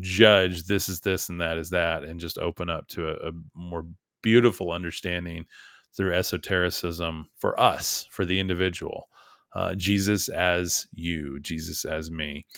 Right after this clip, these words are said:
Uh, Courtney says, "I need a moderator." Yeah, I know all my moderators are not on today. I don't know what the deal is. So I've got five, six moderators. None of them are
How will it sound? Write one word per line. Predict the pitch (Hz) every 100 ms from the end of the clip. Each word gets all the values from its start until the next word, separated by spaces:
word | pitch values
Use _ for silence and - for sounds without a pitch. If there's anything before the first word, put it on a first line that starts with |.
| - - - -
Uh, | 92 90 87 82
Courtney | - 123 113
says, | - 101
"I | 104
need | 101
a | 95
moderator." | 90 87 87 87 87 90
Yeah, | 107 113
I | 110
know | 123
all | 98 123
my | 147
moderators | 104 110 113 98 92 87
are | 87
not | 90 95
on | 78 98 85
today. | 76 73
I | 92
don't | 98
know | 87
what | 80 90
the | -
deal | 78 78 73
is. | 73 -
So | - 78 76 73
I've | 85 82
got | 98 76
five, | - - - 90 98
six | - 110 -
moderators. | 92 95 90 85 85 80
None | 87 92 107
of | 104 87
them | 90 87
are | 80